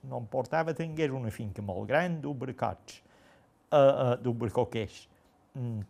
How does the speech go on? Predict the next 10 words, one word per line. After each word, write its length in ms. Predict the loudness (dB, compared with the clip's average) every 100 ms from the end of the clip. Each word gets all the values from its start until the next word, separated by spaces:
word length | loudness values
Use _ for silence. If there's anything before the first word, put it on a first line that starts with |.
| -8
podia 420 | -6 -6 -6 -6
viure 520 | -6 -10 -10 -6 -6
de, 260 | -4 -6 -4 -4 -4 -6 -10 -12 -18 _ -20 _ _ _ _
de 200 | -2 0
lo 180 | 0 -2
que 120 | -2
havia 260 | -6 -4 -6
fet 280 | -8 -14 -12
la 40 |
temporada, 600 | -10 -6 -4 -4 -4 -8